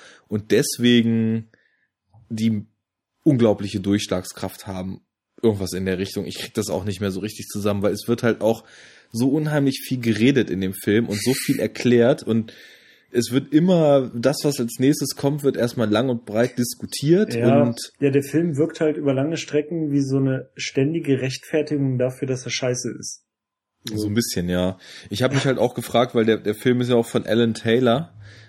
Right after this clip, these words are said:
Speaker 1: und der hat ja, bevor er den, äh, Thor The Dark World da vor zwei, drei Jahren gemacht hat,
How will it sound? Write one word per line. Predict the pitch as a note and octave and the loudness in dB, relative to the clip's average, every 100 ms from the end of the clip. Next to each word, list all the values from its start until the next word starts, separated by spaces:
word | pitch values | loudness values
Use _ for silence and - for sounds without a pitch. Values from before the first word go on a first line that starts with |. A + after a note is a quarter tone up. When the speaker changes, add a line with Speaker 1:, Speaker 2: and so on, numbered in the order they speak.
| _ - | _ -8
Speaker 1:
und | G2 | -2
der | G#2 G#2+ | 0 0
hat | C3 | -2
ja, | A#2+ | -2
bevor | F#2+ F#2 - A#2 B2 | -2 -6 -2 4 6
er | A#2+ | 6
den, | A2+ G#2+ G#2+ - _ - | 4 2 0 -8 _ -4
äh, | G#2 F2+ - - | -2 -2 -4 -12
Thor | - A#2+ B2+ C3 B2+ A2 | 2 6 8 8 6 4
The | G#2 | 2
Dark | A2+ G#2+ A2 - | 2 0 -2 -2
World | G#2 G#2+ A#2+ C3+ C#3 | 2 4 6 4 2
da | A2 G#2 | 0 0
vor | A#2 | -4
zwei, | - - A2 | -4 -2 -2
drei | A2+ G#2+ | 0 -2
Jahren | G#2+ G#2 G#2+ | -2 -2 -2
gemacht | G2+ G#2 - A2+ | -2 -4 -4 -4
hat, | A#2 | -4